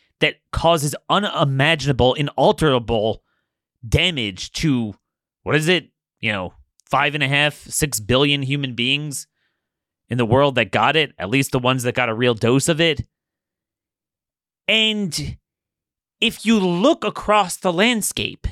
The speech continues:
despite the most earth-shattering revelations, we have not had a political or policy catharsis on this issue. It's truly unbelievable. We have not moved the needle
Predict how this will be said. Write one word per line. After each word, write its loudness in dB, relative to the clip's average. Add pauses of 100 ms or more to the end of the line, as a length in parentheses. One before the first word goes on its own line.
(880)
despite -2 (360)
the -2
most 2 (160)
earth-shattering 2
revelations, 0 (540)
we 2
have -4
not 2
had -4
a -2
political 2 (320)
or 2
policy 2
catharsis -2 (520)
on 2
this 2
issue. -2 (1120)
It's -2
truly 4
unbelievable. 2 (160)
We 2
have 0
not 0
moved 4
the 2
needle 2